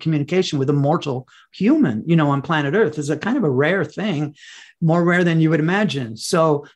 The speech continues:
they were very excited. And then what they told me was that, you know, I, I went on many journeys with the angels during this time, and they kept coming for me and taking me when I would go out of my body and show me all these incredible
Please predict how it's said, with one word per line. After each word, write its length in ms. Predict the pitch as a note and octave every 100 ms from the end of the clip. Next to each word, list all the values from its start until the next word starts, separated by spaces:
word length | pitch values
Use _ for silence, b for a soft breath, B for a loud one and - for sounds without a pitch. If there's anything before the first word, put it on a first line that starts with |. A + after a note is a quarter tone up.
| _
they 100 | E3
were 120 | F3
very 260 | D3 F3 F#3+
excited. 580 | E3 - E3 D#3+ D#3 D3+
And 200 | D#3 E3
then 260 | G3+ G#3
what 200 | E3+ G3
they 140 | F3 D#3
told 380 | - F#3+ A3+ G#3
me 160 | D#3+
was 380 | C#3 C#3+ C3+ B2+ D#3
that, 260 | D3 C3 b b
you 80 | F3+
know, 260 | F3 C#3 B B B -
I, 200 | D#3 D#3
I 260 | E3 D#3+
went 180 | F#3 F#3+
on 240 | F3+ D#3
many 220 | F3+ G#3+ G3+
journeys 540 | C3+ D#3+ F#3 F3 -
with 160 | D3+ B2+
the 160 | C3
angels 680 | B2+ B2 B2 B2+ A#2 D3+ -
during 340 | - C3+ C3 B2
this 220 | A#2 -
time, 500 | - A#2 A2+ G#2+ A#2 b b b b -
and 180 | D3+ D3
they 120 | C#3+
kept 240 | - F#3
coming 360 | - F3+ G3+ F3+
for 240 | - C#3+
me 140 | C#3+ C3+
and 140 | B2
taking 400 | D#3+ E3 D#3 D3
me 100 | B2+
when 180 | B2 C#3
I 80 | C3+
would 280 | C3+ D#3
go 200 | - C#3
out 140 | C#3+ D3
of 80 | C3+
my 140 | C3+
body 520 | B2 F3+ G#3+ C3 C3+ B B B B -
and 160 | D3+
show 220 | - F#3 G#3
me 160 | F#3
all 160 | D3 C#3
these 220 | C#3 C3
incredible 640 | C#3 - D3 C#3 B2+ B2+